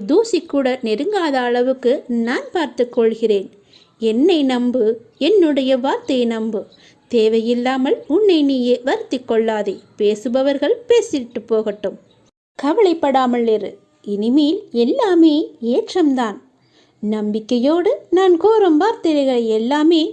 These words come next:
பின்பற்றிக் கொண்டே வா. நான் எல்லாவற்றையுமே பார்த்துக் கொள்கிறேன். நீ நிச்சயமாக வெற்றியின் உச்சத்தை அடைவாய். இதில் எந்த ஒரு சிறு தவறுமே நடக்காது. விதியை வெல்லவும் அதன் பிடியிலிருந்து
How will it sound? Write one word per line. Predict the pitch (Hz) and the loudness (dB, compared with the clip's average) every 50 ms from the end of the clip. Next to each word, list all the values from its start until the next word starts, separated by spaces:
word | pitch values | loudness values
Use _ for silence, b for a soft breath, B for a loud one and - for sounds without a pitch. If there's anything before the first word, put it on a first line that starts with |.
| - - | -8 -6
பின்பற்றிக் | - 392 453 415 311 302 240 - - - 247 240 | -4 -2 -2 0 0 -2 -4 -4 -6 -6 -6 -4
கொண்டே | 226 220 214 220 285 403 403 | -2 -4 -2 0 0 0 0
வா. | 302 254 208 - - - - _ _ b b b b b b b | 0 -2 -4 -6 -8 -14 -20 _ _ b b b b b b b
நான் | 226 220 220 208 208 214 214 208 - | -6 -6 -6 -6 -6 -6 -6 -6 -6
எல்லாவற்றையுமே | 233 208 220 285 587 605 466 381 339 311 302 320 - 294 269 254 254 254 247 233 220 | -6 -4 -4 -4 -2 -2 -2 0 -2 -2 -4 -4 -4 -4 -2 -2 -2 -2 -2 -2 -4
பார்த்துக் | 226 - 233 285 403 - - 240 226 - | -6 -6 -6 -6 -6 -4 -4 -6 -4 -2
கொள்கிறேன். | 233 220 220 208 214 214 208 190 185 - - _ b b b b b b b - | -2 0 0 0 0 -2 -2 -2 -4 -8 -14 _ b b b b b b b -6
நீ | 220 220 | -4 -4
நிச்சயமாக | 214 214 214 208 208 - 277 269 269 269 247 262 269 277 254 269 294 - - - _ _ | -2 -2 -4 -6 -4 -2 0 0 0 0 0 0 -2 -2 -2 -2 -4 -4 -6 -10 _ _
வெற்றியின் | 226 233 226 220 - - 359 349 330 302 262 - | 2 2 2 2 2 0 2 4 4 4 2 0
உச்சத்தை | 247 226 233 - 247 233 233 - - 208 214 | -2 -6 -2 0 0 0 0 0 -4 -4 -4
அடைவாய். | - 214 202 202 240 254 226 202 180 - - b b b b b b b | -2 -4 -2 -2 -2 -2 -2 -4 -6 -8 -12 b b b b b b b
இதில் | 226 202 208 196 - 208 | -4 -4 -4 -4 -2 0
எந்த | 220 220 226 277 294 294 262 247 | 0 2 2 4 4 4 4 4
ஒரு | 240 233 226 214 214 220 226 - | 4 4 4 4 2 0 0 -2
சிறு | - - - 262 247 233 226 - | -8 -8 -4 -2 -2 -2 -2 -4
தவறுமே | - 247 240 233 320 427 403 339 285 269 247 233 | -4 -4 -4 -2 0 0 2 2 0 0 0 -2
நடக்காது. | 226 214 208 208 208 - - 214 196 190 - - - - _ _ _ _ _ _ _ b b b b b b b | -4 -4 -4 -6 -6 -6 -6 -6 -6 -6 -8 -12 -18 -20 _ _ _ _ _ _ _ b b b b b b b
விதியை | 240 226 254 269 392 415 415 392 359 339 | -2 -2 2 4 6 6 6 4 4 4
வெல்லவும் | 359 349 339 349 370 403 392 392 339 339 440 523 - - _ _ _ | 4 4 4 4 4 4 4 4 2 2 0 -2 -8 -18 _ _ _
அதன் | 392 427 415 427 381 349 | -4 0 2 2 0 2
பிடியிலிருந்து | - 359 370 403 605 539 415 392 349 359 349 339 320 311 302 | 2 2 2 2 2 4 4 4 4 4 2 4 4 4 4